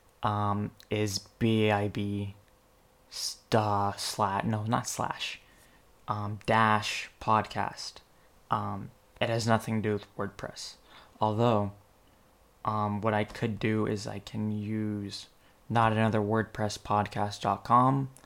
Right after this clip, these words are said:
<sighs> Yes. Okay. Yeah. So, I'm gonna do this, and this is another way to avoid working on content for Smashing Themes directly.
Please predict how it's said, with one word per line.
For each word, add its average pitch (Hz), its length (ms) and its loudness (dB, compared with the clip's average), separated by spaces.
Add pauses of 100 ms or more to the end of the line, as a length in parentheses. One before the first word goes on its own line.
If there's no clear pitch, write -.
(1200)
<sighs> - 40 -12 (3000)
Yes. - 920 -4 (240)
Okay. 117 280 -4 (840)
Yeah. 151 280 2 (400)
So, 123 600 6 (1200)
I'm 120 120 -2
gonna 127 140 2
do 127 200 4
this, 127 380 0 (400)
and 113 180 -2
this 113 160 -6
is 113 120 0
another 117 300 2
way 110 180 2
to 113 200 -6
avoid 160 380 -6
working 147 380 -4
on 113 160 -4
content 117 540 -2
for 127 120 -4
Smashing 139 480 2
Themes 135 300 2
directly. 135 640 4